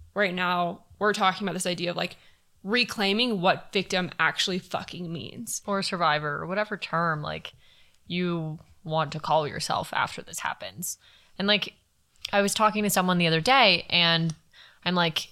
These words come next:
Speaker 2: "Ugh, I, I, I have a really hard time with this, like, victim, like,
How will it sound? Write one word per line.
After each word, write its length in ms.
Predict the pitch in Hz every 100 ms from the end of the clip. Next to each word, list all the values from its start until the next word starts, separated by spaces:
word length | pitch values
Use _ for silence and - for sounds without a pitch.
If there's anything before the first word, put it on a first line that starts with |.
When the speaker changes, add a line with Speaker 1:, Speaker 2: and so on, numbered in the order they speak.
| -
Speaker 2:
"Ugh, 280 | - 170 -
I, 240 | 180 190 -
I, 160 | 208 -
I 160 | 220 302
have 160 | 285
a 80 | 202
really 260 | 175 175 170
hard 240 | 160 160
time 320 | - 147 151
with 160 | 151 -
this, 180 | 139 -
like, 240 | 123 - - - - - _ _ 175
victim, 800 | 160 185 - 185 175 170 165 160
like, 180 | 151